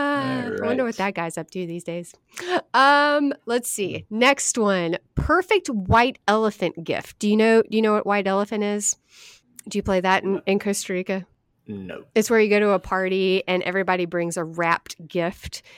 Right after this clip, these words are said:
Speaker 1: and then you, you put 'em into a circle, and everybody then draws a number, and you go in that order, and the first person that goes up picks a gift, unwraps it. The second person can either steal that gift or they could go unwrap a new present,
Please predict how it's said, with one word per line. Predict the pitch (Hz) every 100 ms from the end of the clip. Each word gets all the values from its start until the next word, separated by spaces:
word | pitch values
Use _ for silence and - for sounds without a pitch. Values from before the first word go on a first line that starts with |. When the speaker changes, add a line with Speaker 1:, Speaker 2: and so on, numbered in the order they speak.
| - -
Speaker 1:
and | 202 190
then | 185
you, | 175 180 -
you | 196
put | 190 185
'em | 185
into | 180 175 185
a | 175
circle, | - 170 170 170 175 - - _
and | 196 185 175 175 -
everybody | 185 185 180 175 170
then | 175 175
draws | 175 165 170 175 175
a |
number, | 170 165 160 175 180 190 196 - _
and | -
you | 185
go | 170 175
in | 175
that | 170 170
order, | 175
and | 180
the | 170
first | - 202 202
person | 208 190 185
that |
goes | 175 170 165
up | 170 170 _
picks | 190 190
a | 185
gift, | 170 165 -
unwraps | - 180 170 151 -
it. | - -
The | 180
second | 214 196 185
person | 196 196 196
can | 196
either | 185 165 170
steal | - - - 226 226 226
that | 214 214
gift | 202 202 214 - - - -
or | 190
they | 185 180
could | 180
go | 165 170
unwrap | 165 165 160 160
a |
new | 165 156
present, | - - - -